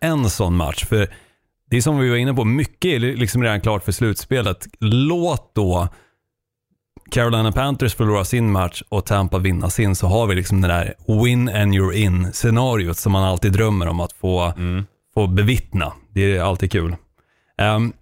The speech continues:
Speaker 1: men hoppar vi över lite snabbt innan vi går in på Carolina Panthers och Seattle Seahawks-matchen in på hockeyn, sheriffen, så har vi ju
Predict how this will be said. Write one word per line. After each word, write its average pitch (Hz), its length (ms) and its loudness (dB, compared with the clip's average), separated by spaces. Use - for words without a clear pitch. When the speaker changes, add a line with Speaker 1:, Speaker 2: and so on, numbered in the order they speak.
Speaker 1:
men 143 140 4
hoppar 196 180 -2
vi 190 100 0
över 208 200 0
lite 196 200 -2
snabbt - 340 -4
innan 170 320 0
vi 147 80 0
går 120 160 0
in 113 100 0
på 95 80 -6
Carolina 110 420 0
Panthers 135 600 -2
och 95 80 0
Seattle 104 300 -2
Seahawks-matchen 104 1160 0
in 110 320 0
på 107 120 0
hockeyn, 110 500 -2
sheriffen, 92 400 -2
så 113 120 0
har 147 180 0
vi 123 120 0
ju 120 260 0